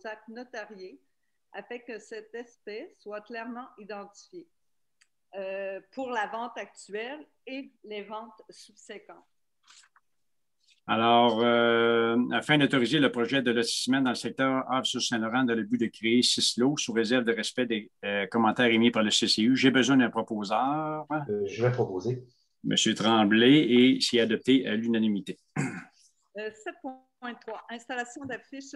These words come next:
Speaker 1: dans le cadre du balado découverte, considérant que le comité consultatif d'urbanisme a émis le vingt avril dernier une recommandation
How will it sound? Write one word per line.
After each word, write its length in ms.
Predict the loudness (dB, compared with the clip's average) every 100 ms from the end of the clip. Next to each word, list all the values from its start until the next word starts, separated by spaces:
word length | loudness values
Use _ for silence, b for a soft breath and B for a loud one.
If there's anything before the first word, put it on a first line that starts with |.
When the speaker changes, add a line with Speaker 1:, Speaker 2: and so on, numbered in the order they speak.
| -12
Speaker 1:
dans 120 | -12
le 80 | -12
cadre 240 | -12 -12 -14
du 60 | -14
balado 380 | -12 -12 -12 -16
découverte, 500 | -16 -20 _ -16 -16 _
considérant 520 | -20 -18 -16 -14 -14
que 100 | -16
le 40 | -16
comité 320 | -16 -16 -16
consultatif 760 | -16 -18 -20 -16 -16 -16 -18
d'urbanisme 560 | -16 -14 -12 -14 -16 -14
a 100 | -14
émis 280 | -14 -16 -14
le 160 | -14
vingt 260 | -14 -14 -14
avril 240 | -14 -16 -14
dernier 280 | -14 -14 -14
une 80 | -14
recommandation 840 | -14 -16 -16 -14 -12 -12 -14